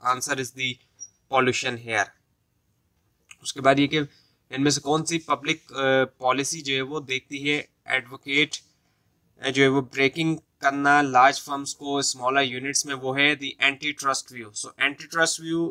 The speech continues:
is the answer here। उसके बाद ये कि इनमें से कौन सा जो है वो, अ, discipline जो कि study करता है moral relationship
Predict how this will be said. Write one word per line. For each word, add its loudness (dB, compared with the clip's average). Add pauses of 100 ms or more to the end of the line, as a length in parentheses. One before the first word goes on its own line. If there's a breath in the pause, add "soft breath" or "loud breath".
(160)
is -6
the -6 (140)
answer -12
here। -2 (640)
उसके -6
बाद 10
ये 4
कि -2
इनमें -4
से 0
कौन -2
सा -4
जो -2
है 0
वो, -6
अ, -14 (880)
discipline 0 (440)
जो -2
कि 2
study 2
करता 2
है 0
moral 0
relationship -4